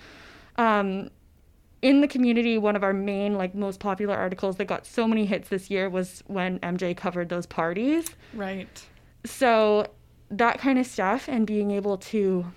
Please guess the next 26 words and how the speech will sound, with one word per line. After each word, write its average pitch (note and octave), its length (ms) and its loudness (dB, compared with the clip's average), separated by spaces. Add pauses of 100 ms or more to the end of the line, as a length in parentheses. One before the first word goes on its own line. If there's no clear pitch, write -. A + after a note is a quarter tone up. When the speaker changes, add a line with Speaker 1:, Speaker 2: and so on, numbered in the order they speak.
(720)
Speaker 1:
also B3+ 300 2
take D4 220 0
the C4+ 140 -2
angle G3 380 -2
of, F#3 160 -2
like, F#3+ 220 -4
how F3 460 -6
is G#3 360 -2
this A#3 240 2
group B3 400 -4
impacted A#3 640 -2
by E3+ 220 -8
covid F3 340 -8
nineteen E3+ 560 -10 (100)
Speaker 2:
Mm-hmm. A3 240 -4
Speaker 1:
has A3 160 0
led G3+ 220 0
to A#3 120 -4
a A#3 40 0
lot B3 160 0
of B3 80 -2
interesting G3 480 -6
stories F#3+ 520 -2
that G3 220 -4
I F#3+ 220 -2
feel C4 480 0